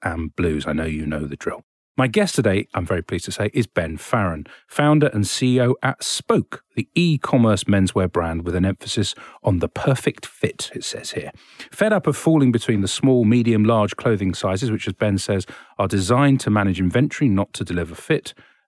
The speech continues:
Ben saw a gap in the market. Ignoring the fact he had no background in fashion, he quit his well-paid job as a management consultant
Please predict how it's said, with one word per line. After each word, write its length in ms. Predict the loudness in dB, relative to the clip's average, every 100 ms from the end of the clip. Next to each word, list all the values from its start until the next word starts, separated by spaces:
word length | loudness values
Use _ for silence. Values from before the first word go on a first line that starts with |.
| _
Ben 300 | 2 4 4
saw 380 | 2 2 2 0
a 80 | -2
gap 360 | -6 -6 -8 -8
in 120 | -4
the 60 | -2
market. 580 | 0 -2 -4 -10 -16 -18 _ _ _ _ 2
Ignoring 280 | 4 6
the 60 | 4
fact 260 | 2 -2 -2
he 60 |
had 100 | 2
no 160 | 4 4
background 400 | 2 -2 -2 -2
in 60 |
fashion, 360 | -2 -2 -2 -2
he 100 | -4
quit 340 | -2 0 0
his 140 | -2 -2
well-paid 380 | -2 -2 -6 -4
job 160 | -4
as 100 | -2
a 40 | -4
management 360 | -2 -4 -6
consultant 540 | -8 0 0 2 -2